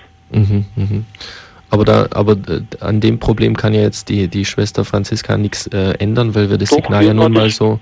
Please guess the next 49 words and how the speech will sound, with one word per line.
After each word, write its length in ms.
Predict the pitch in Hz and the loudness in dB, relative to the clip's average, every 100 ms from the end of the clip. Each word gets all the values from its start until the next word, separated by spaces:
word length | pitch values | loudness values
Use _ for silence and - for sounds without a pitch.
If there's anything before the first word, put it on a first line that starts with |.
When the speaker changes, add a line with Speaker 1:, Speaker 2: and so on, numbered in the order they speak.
| - - | -8 -6
Speaker 1:
so 120 | - | 2
laut, 300 | 107 110 110 - | 4 4 2 -4
so 140 | - | -4
laut, 300 | 104 101 98 - | -2 0 -4 -6
äh, 140 | 98 90 - 104 - | -4 -4 -8 -12 -4
bringen. 360 | 107 120 123 | -2 0 -2
Das 160 | 113 - | -4 -2
heißt, 240 | 104 107 | -4 -2
es 160 | 87 - | -6 -4
gibt 180 | 113 - | -6 -2
nur 80 | 107 | -2
die 100 | 104 | -2
Möglichkeit, 380 | 101 - - | -4 -4 -6
einfach 320 | - 101 107 104 - - - - | -4 -4 -6 -8 -12 -18 -20 -6
die 120 | - | -2
Ausgangsleistung 800 | 101 101 - 98 - 92 95 95 | -2 -2 -4 -6 -4 -4 -4 -6
dann 180 | 95 95 | -6 -6
zu, 220 | - 95 | -6 -8
zu 140 | - | -4
minimieren, 540 | 95 95 95 92 95 95 | -4 -2 -2 -2 -2 -2
indem 220 | 92 92 | -4 -4
sie 60 | 101 | -4
es 80 | |
ein 60 | 107 | 0
bisschen 180 | 170 131 | 2 2
Speaker 2:
Genau. 100 | 117 | 2
Speaker 1:
leiser 240 | 92 92 90 | 0 -2 -4
stellt, 240 | 92 87 | -4 -4
oder? 180 | 90 139 | -4 -2
Speaker 2:
Genau, 280 | - 170 120 | 0 0 -2
das 200 | 117 135 | -4 -4
muss 180 | 143 143 | -2 0
man 140 | 147 | 0
dann 180 | 135 135 | 2 -2
kontrollieren, 500 | - 139 127 139 151 | 0 0 2 2 2
wie 60 | 151 | 2
der 140 | 139 | 2
Jürgen 200 | 139 143 | 2 2
das 140 | 131 123 | 0 -2
gesagt 440 | - - 113 113 107 | -4 -4 -4 -4 -2
Speaker 1:
Ja. 60 | 104 | -2
Speaker 2:
hat. 80 | 123 | -2
Also 160 | 131 | -2
laut 320 | 135 123 131 | 0 2 2
oder 160 | 131 135 | 0 0
leiser 280 | 123 127 135 | 0 0 0
stellen 380 | - 131 131 - | 2 2 0 0
am 220 | 127 139 - - - - | -2 -2 -10 -16 -12 -8
Receiver-Ausgang, 920 | 123 - 127 127 - - - 69 | -4 -2 2 2 2 -2 -6 -12